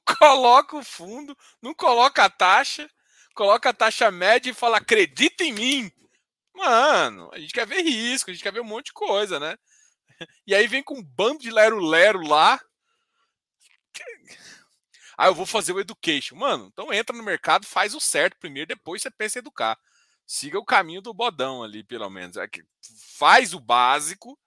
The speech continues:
depois tenta inovar, né? Mas faz o básico primeiro. <laughs> Eu gostei demais desse comentário. Bom rendimento, né? Pena que não sabe.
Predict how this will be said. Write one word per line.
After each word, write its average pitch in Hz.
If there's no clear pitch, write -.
depois 147
tenta 208
inovar, 151
né? 127
Mas 110
faz 131
o 269
básico 156
primeiro. 101
<laughs> -
Eu -
gostei 170
demais 147
desse 107
comentário. 120
Bom 262
rendimento, 392
né? 160
Pena 190
que -
não 233
sabe. 175